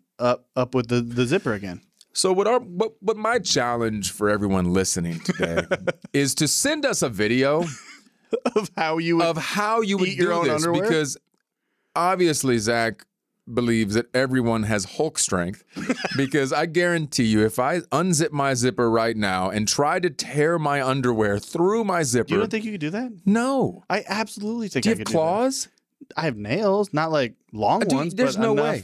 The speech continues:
Speaker 1: You don't
Speaker 2: There's
Speaker 1: think
Speaker 2: no way you could do that. Tear off a little piece. You can't just
Speaker 1: You,
Speaker 2: judge the amount
Speaker 1: you
Speaker 2: you can
Speaker 1: absolutely know. I'm
Speaker 2: you
Speaker 1: thinking if I turned around right now, how much of this would be on the video?
Speaker 2: You could not do it. I guarantee you could
Speaker 1: I
Speaker 2: not do
Speaker 1: guar-,
Speaker 2: it.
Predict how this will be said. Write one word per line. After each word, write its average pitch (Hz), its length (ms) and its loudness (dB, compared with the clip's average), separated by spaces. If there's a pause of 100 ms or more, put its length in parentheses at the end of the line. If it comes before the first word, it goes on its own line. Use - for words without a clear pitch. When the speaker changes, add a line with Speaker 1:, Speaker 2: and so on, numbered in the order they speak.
Speaker 1:
You 151 140 0
don't 233 60 4
Speaker 2:
There's 233 140 2
Speaker 1:
think 233 100 -2
Speaker 2:
no 240 180 2
way 208 220 0
you 175 140 0
could 147 160 -4
do 151 160 2
that. 85 300 -4 (540)
Tear 196 260 2
off 190 200 0
a 139 40 2
little 131 400 0
piece. 190 440 0 (160)
You 247 120 0
can't 269 280 0
just 226 240 0
Speaker 1:
You, 101 100 -18
Speaker 2:
judge 156 460 0
the 131 160 4
amount 113 400 0
Speaker 1:
you 120 40 2
Speaker 2:
you 120 60 2
can 160 80 0
Speaker 1:
absolutely 143 600 0
know. 127 140 2
I'm 123 100 2
Speaker 2:
you 120 60 -4
Speaker 1:
thinking 123 200 0
if 120 80 0
I 143 100 0
turned 147 300 -2
around 127 320 2
right 110 140 0
now, 110 160 -2
how 113 120 -2
much 117 200 -2
of 110 60 -2
this 110 280 -2 (560)
would 123 200 2
be 113 180 4
on 110 400 0 (200)
the 123 120 -2
video? 107 580 -4 (220)
Speaker 2:
You 135 100 -2
could 151 140 -4
not 139 220 -2
do 147 140 0
it. - 120 -2 (1200)
I 147 120 0
guarantee 135 440 -2
you 156 140 2
could 185 100 -2
Speaker 1:
I 196 40 -2
Speaker 2:
not - 140 -2
do 107 120 -2
Speaker 1:
guar-, 98 180 -2
Speaker 2:
it. - 80 -8